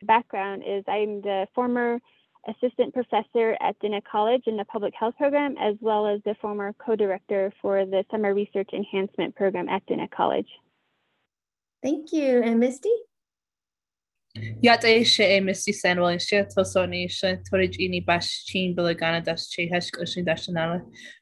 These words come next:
Speaker 3: Auto e Diné sanel she.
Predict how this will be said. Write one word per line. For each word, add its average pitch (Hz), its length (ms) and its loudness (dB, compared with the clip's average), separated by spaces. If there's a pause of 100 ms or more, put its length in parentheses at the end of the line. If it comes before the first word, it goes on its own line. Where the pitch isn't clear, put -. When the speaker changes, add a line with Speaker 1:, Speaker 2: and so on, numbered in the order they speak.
(100)
Speaker 3:
Auto 190 480 8
e 185 300 4
Diné 175 600 6
sanel 175 480 2
she. 180 300 2